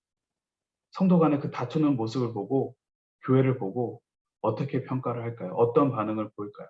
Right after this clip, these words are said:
안타까워할, 아니죠. 교회를 조롱하고 비웃습니다. 이러한 이유 때문에 바울은 세상 법정에서 서로 소송을 건 성도들을 보고 "너희는 벌써 실패했다"라고 하는 거예요.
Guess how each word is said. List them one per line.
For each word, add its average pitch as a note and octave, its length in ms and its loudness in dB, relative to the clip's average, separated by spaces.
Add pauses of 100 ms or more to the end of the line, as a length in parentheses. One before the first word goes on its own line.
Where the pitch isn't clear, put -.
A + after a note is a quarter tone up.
안타까워할, A#2+ 720 -2 (520)
아니죠. G#2 400 -10 (840)
교회를 A#2 280 2
조롱하고 A#2 600 -4 (220)
비웃습니다. - 540 -4 (2000)
이러한 E3 280 10
이유 D#3+ 180 8
때문에 D3 520 4
바울은 C3 440 4
세상 G3 360 -2
법정에서 D3 560 4
서로 F3 420 2 (140)
소송을 G#3 480 0
건 C#3 160 2
성도들을 D#3 580 0
보고 C#3 420 -2 (260)
"너희는 C3+ 260 4
벌써 C#3 260 0
실패했다"라고 D#3 840 -2
하는 C#3+ 200 -4
거예요. - 140 -12